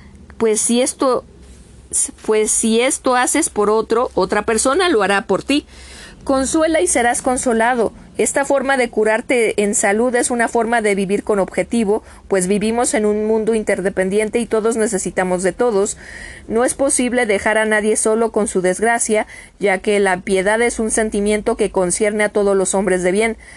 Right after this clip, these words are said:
Así, compartiendo nuestro buen momento con quien está en problemas, podemos halagar nuestra capacidad de servicio. Así, articulando los elementos de la palabra taroplar, podemos buscar la superación y con ello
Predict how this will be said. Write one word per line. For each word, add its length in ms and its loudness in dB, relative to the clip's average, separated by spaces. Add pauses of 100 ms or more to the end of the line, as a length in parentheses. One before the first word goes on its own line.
(180)
Así, 340 0 (380)
compartiendo 580 0
nuestro 320 0
buen 300 -2 (260)
momento 560 0
con 180 0
quien 200 0
está 200 -2
en 100 -2
problemas, 560 0
podemos 520 0
halagar 400 0
nuestra 360 -2
capacidad 560 0
de 100 2
servicio. 560 -2 (580)
Así, 400 0 (200)
articulando 720 0
los 200 0
elementos 580 0
de 100 2
la 120 0
palabra 460 2
taroplar, 580 0 (280)
podemos 480 0
buscar 340 0
la 160 2
superación 720 0
y 80 -2
con 220 0
ello 340 0